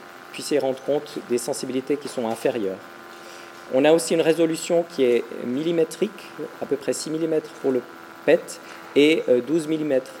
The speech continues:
pour le spectre. Vous voyez qu'il s'agit de chiffres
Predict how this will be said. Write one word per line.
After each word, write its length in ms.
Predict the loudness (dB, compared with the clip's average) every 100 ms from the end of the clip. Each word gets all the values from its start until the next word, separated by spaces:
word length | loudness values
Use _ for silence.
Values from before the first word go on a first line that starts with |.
| -14 -8 -6 -6 -8 -12 -10
pour 240 | -2 0 0 -4 -18 -6
le 100 | -4
spectre. 460 | -2 2 2 2 -4 -10 -16 -14 -8
Vous 280 | -8 0
voyez 280 | 2 6 4
qu'il 160 | 2 -4
s'agit 280 | -2 -2 0
de 120 | -2
chiffres 360 | -2 -4 -6